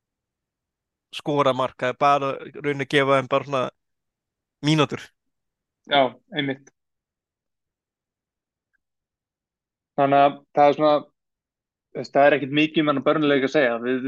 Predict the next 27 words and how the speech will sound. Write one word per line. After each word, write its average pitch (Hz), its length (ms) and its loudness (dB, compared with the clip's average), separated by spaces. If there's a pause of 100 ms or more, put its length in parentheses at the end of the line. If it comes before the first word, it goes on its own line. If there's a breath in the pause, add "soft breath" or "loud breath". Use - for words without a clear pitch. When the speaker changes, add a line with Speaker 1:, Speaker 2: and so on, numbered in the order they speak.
Speaker 2:
við 135 220 2
óðum 151 340 0
ekki 147 240 -2
færum, 151 380 0 (260)
við 147 160 0
áttum 143 240 -4
eitt 147 240 -4
stangarskot 151 640 -2
þarna 156 300 0
og, 147 100 -2
ég 147 80 -4
meina, 139 160 -4
Burnley 151 300 2
átti 147 240 0
eitt - 120 -14
stangarskot. 156 540 -4 (400)
Eh, 143 240 -2 (500)
þá 139 140 2
var 143 160 4
þetta 147 160 0
mark - 240 -2
sem 156 100 -2
var 139 140 -2
tekið 160 240 2
af 160 180 2
sem, 143 160 -6 (840)
hérna, 139 320 0